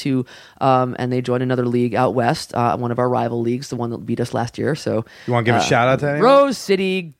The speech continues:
Speaker 1: Bonnie Thunders, <laughs> um, O M G, who are wonderful people. Love them dearly, dearly. They're,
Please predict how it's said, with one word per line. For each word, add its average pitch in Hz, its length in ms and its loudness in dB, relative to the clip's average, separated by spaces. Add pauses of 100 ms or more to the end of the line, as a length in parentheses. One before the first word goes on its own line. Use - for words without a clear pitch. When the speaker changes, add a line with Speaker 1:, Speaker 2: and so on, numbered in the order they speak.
Speaker 1:
Bonnie 165 300 -2
Thunders, 156 960 -2 (280)
<laughs> - 280 -20
um, 165 320 2
O 175 140 2
M 175 220 0
G, 160 380 0
who 170 140 -2
are 160 180 0
wonderful 165 920 0
people. 151 300 -6
Love 143 160 -2
them 139 280 -8
dearly, 151 340 -2
dearly. 139 380 -6 (120)
They're, 131 280 -8